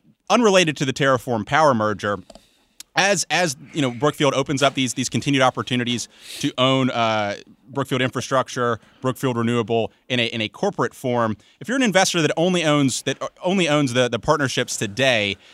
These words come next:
as, uh, the opportunity to, to own the, the corporation rises, what, what are the pros and cons of an investor switching over to owning that corporate form versus just continuing to hold,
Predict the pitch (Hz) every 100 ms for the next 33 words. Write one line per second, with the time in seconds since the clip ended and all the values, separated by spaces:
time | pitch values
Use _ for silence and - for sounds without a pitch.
0 | - _ _ 160 190 208 - - 143 139
1 | 127 117 - 131 156 147 160 160 143 127
2 | 135 120 110 120 135 135 123 113 110 147
3 | 139 156 - 127 107 _ _ _ _ -
4 | 139 _ 135 175 220 160 127 110 _ _
5 | _ _ 147 156 214 185 226 190 - 170
6 | 175 151 143 151 139 131 120 117 139 -
7 | 139 123 - 160 175 147 143 139 131 135
8 | 131 135 123 - 143 139 131 - 127 123
9 | 117 127 123 131 - 131 - 170 156 135
10 | 120 131 127 123